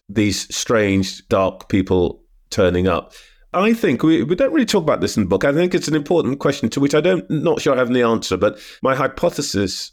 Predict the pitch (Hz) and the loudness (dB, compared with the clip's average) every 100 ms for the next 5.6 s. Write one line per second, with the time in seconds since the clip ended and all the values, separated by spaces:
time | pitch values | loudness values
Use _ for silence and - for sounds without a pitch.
0 | _ 113 101 - 90 76 78 _ _ 113 | _ -2 -2 0 0 0 -2 _ _ -4
1 | - - - 190 - 120 120 113 123 120 | -4 -6 -2 -2 0 0 4 4 4 0
2 | - 73 78 - _ _ _ - 135 139 | -2 -4 -4 -10 _ _ _ -8 0 2
3 | 117 117 127 135 - 104 104 - 113 95 | 2 0 0 0 0 -2 -4 0 0 0
4 | 95 73 58 - - 156 143 139 113 120 | -2 -4 -4 -12 -6 0 0 0 0 2
5 | 101 - - 98 92 | 0 -4 -2 2 2